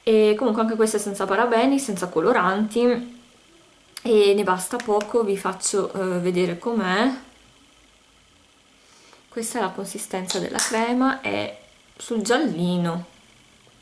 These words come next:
sul giallina la crema, però poi appunto si stende e si, mm, si, appunto, si stende molto bene, si asciuga molto velocemente. Poi, eh, promuovo la crema contorno occhi di Bottega Verde. Non avrei mai immaginato, questa è il Retinolo Bio Plus, ehm,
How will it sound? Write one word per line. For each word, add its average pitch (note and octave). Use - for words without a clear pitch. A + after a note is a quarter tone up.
sul B3
giallina G3+
la -
crema, -
però G3
poi -
appunto -
si -
stende F#3
e A#3
si, G#3+
mm, F3+
si, F#3+
appunto, G#3+
si -
stende G3+
molto G3
bene, G3
si -
asciuga G#3+
molto G3
velocemente. F3+
Poi, F#3
eh, A3+
promuovo C#4
la A#3+
crema A3+
contorno A3
occhi G#3+
di G#3
Bottega A3+
Verde. -
Non A3+
avrei A3
mai A3
immaginato, G#3+
questa B3
è G3
il G3
Retinolo A3
Bio G#3+
Plus, F#3
ehm, F#3+